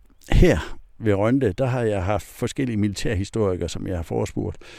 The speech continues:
Og de mener helt sikkert, altså, når man lavede forsvarsværker dengang, så har man ikke gjort noget halvt, når det handlede om militæret. Altså, man har fjernet al vegetation i området, fordi man skulle kunne se fjenden.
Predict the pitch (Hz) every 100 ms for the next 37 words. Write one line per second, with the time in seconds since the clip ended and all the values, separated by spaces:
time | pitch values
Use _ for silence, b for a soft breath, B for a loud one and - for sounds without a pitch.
0 | B B B - 95 101 98 151 139 123
1 | - - 110 104 101 - - 95 85 95
2 | 98 101 101 104 - 147 113 - 104 98
3 | 92 120 - - - - - 127 104 117
4 | - 110 98 107 85 110 - 85 85 82
5 | 101 98 85 85 80 104 - - - 127
6 | 123 120 117 160 165 143 156 156 107 113
7 | 104 87 147 117 90 b b - 127 92
8 | 104 95 92 104 110 104 - 101 110 -
9 | 139 - 90 85 101